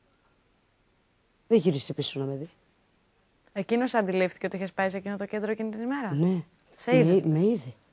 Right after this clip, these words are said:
Speaker 1: Είχαν πάει πρώτοι αυτοί.
Speaker 2: Και τι αντίδραση είχε όταν είδε τη γυναίκα του μέσα εκεί;
Speaker 1: Τίποτα. Την πήρε από το άλλο παράφρο, απ' άλλη πόρτα και φύγανε.
Speaker 2: Εσύ πήγες ξοπίσω τους, προσπάθησες να
Speaker 1: Ναι.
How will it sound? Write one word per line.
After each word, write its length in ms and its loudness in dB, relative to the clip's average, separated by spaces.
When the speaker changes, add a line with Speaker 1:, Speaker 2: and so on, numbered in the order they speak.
Speaker 1:
Είχαν 240 -4
πάει 160 2
πρώτοι 300 0
αυτοί. 280 -12
Speaker 2:
Και 100 -2
τι 120 2
αντίδραση 460 4
είχε 120 -6
όταν 160 -2
είδε 120 -6
τη 80 -10
γυναίκα 340 -6
του 80 -12
μέσα 220 -8
εκεί; 160 -4
Speaker 1:
Τίποτα. 260 -6
Την 100 -2
πήρε 160 6
από 100 2
το 120 6
άλλο 160 6
παράφρο, 400 -6
απ' 160 0
άλλη 140 8
πόρτα 220 2
και 100 -4
φύγανε. 340 0
Speaker 2:
Εσύ 260 -2
πήγες 320 2
ξοπίσω 480 0
τους, 180 -4
προσπάθησες 560 0
να 80 4
Speaker 1:
Ναι. 80 6